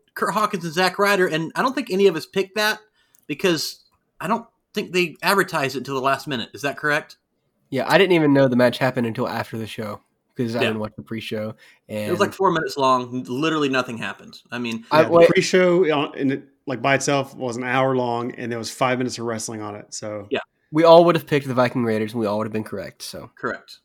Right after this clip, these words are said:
Speaker 1: There we go. So, yay. One point for all of us. So, um, for those of you that listened to the preview show, you'll know that Kyle was not able to be on it. So Riley was our third pick. That is Micah's wife.
Speaker 3: Mm-hmm.
Speaker 1: So the three of us are gonna get graded. And Mi-, Mi-, Kyle, you can just, you can take Riley's picks if you want.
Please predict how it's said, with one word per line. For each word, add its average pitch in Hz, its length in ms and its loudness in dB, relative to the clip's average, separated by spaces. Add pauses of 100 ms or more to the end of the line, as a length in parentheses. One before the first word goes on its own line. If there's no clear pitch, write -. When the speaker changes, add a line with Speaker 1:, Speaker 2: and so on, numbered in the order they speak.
(100)
Speaker 1:
There 110 120 -10
we 104 60 -8
go. 101 180 -14 (560)
So, 104 140 -10
yay. 117 280 -4 (200)
One 180 160 0
point 202 180 2
for 175 120 4
all 151 160 6
of 104 80 -2
us. - 260 -12 (640)
So, 143 380 -2
um, 147 480 2
for 156 100 -10
those 190 200 2
of 170 40 -8
you 180 60 -4
that 156 100 -6
listened 165 280 -4
to - 40 -8
the 127 500 -2 (120)
preview 190 320 -2
show, 143 420 -2
you'll 135 180 -6
know 131 220 -2
that 120 160 -8
Kyle 139 260 -2
was 123 140 -4
not 123 140 -2
able 120 160 -2
to 120 40 -4
be 117 140 -6
on 123 180 -4
it. 143 120 -6
So 147 140 -6
Riley 190 580 0 (120)
was 139 200 -4
our 131 100 0
third 131 340 -4
pick. - 260 -6
That 127 100 -4
is 120 200 -6
Micah's 120 360 -6
wife. 170 320 -6 (400)
Speaker 3:
Mm-hmm. 113 140 -16
Speaker 1:
So 120 580 -2
the 120 100 -10
three 143 180 -4
of 131 80 0
us 135 200 -2
are - 40 -16
gonna 113 140 -4
get 107 160 -8
graded. 107 360 -6
And 123 200 -8
Mi-, 160 120 -4 (100)
Mi-, 160 160 -8
Kyle, 190 240 4
you 185 100 -4
can 196 160 -4
just, 180 220 -12
you 156 80 -14
can 190 100 -10
take 180 160 -6
Riley's 147 300 0
picks - 260 -12
if 135 100 -18
you 123 80 -12
want. 123 200 -10